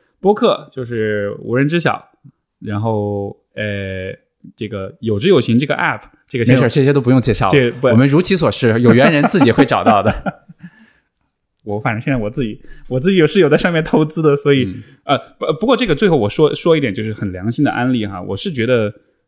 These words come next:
Speaker 1: 呃，看到你们写的东西，包括这个 app 上面的很多的内容，我确实觉得能感受到你是在帮大家成长。
Speaker 2: 嗯。
Speaker 1: 这种视角和那种想要在你身上赚钱的那种视角，确实是很不一样。我觉得你确实有，呃，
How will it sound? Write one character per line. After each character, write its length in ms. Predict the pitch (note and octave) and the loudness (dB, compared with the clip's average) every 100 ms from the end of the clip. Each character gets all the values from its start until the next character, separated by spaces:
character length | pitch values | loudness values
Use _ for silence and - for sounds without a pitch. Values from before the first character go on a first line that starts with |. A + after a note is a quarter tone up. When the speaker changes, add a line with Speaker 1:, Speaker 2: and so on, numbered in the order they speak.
| _ _ | _ _
Speaker 1:
呃， 140 | G2 | -10
看 180 | - D3+ | -4 0
到 120 | C#3 | 0
你 80 | A2+ | 0
们 100 | A#2 | -2
写 100 | - | -4
的 60 | G2 | -4
东 220 | A#2+ C#3+ | 0 0
西， 140 | C3 | 0
包 120 | G2+ | -2
括 80 | A#2+ | 0
这 120 | A#2+ | 0
个 60 | A2 | -2
app 220 | G#2+ A2 | -4 -4
上 160 | - B2 | -4 -2
面 80 | G#2+ | -2
的 80 | |
很 120 | G#2 G2 | -4 -6
多 100 | G#2+ | -4
的 60 | |
内 160 | A2 A#2+ | -2 -2
容， 180 | G2 G2 _ _ - | -4 -6 _ _ -8
我 100 | G#2 | -2
确 140 | C4+ | 0
实 100 | G3+ | 0
觉 140 | C#3+ | 0
得 80 | C#3 | 0
能 180 | A#2+ C3+ | 0 0
感 160 | C#3+ F#2 | 0 -4
受 80 | |
到 100 | A#2 | -4
你 160 | A2 G2 | -4 -6
是 140 | - | -8
在 460 | C3 C#3+ B2 G#2 F#2+ - _ | -4 -2 -2 -4 -6 -12 _
帮 160 | - E3+ | -2 0
大 80 | F3+ | 0
家 80 | C#3+ | -2
成 320 | - G2+ A#2+ | -2 -2 -2
长。 220 | C#3+ F#2+ - - | -2 -6 -14 -14
Speaker 2:
嗯。 280 | A#2+ G#2 G2 | -10 -10 -8
Speaker 1:
这 160 | F#2+ F#3+ | -2 0
种 460 | C3 G2 F2+ E2 - _ | 0 -2 -6 -12 -20 _
视 300 | - - E3 | -14 -6 -4
角 220 | B2 F#2+ F#2 | -2 -2 -4
和 400 | - G#2+ F#2+ A#2 | -8 -6 -2 0
那 160 | C#3+ | 0
种 320 | - F#2+ F2 - _ _ - _ _ _ | 0 -2 -6 -10 _ _ -20 _ _ _
想 220 | - - F#2+ | -16 -8 -4
要 140 | A#2 B2 | -4 -4
在 100 | - | -6
你 80 | A#2 | -2
身 80 | C#3+ | 0
上 80 | C3 | 0
赚 180 | F#3+ | 0
钱 220 | D#3+ C#3+ D3 | 0 -2 -2
的 80 | |
那 80 | F#3+ | 0
种 100 | B2+ | -2
视 100 | - | -4
角， 120 | A#2+ | -6
确 180 | G2+ E3 | -4 -2
实 80 | C3 | -2
是 80 | C#3+ | -2
很 160 | C3+ | -4
不 100 | F#2 | -6
一 40 | G2+ | -8
样。 120 | G#2 G2+ | -8 -8
我 80 | |
觉 80 | G2 | -8
得 80 | D#3+ | -6
你 80 | D#3 | -6
确 180 | - D3 | -4 -6
实 120 | C#3 | -4
有， 280 | B2+ F#2 - _ _ _ _ _ | -6 -6 -10 _ _ _ _ _
呃， 340 | - F#2+ F2+ | -6 -6 -6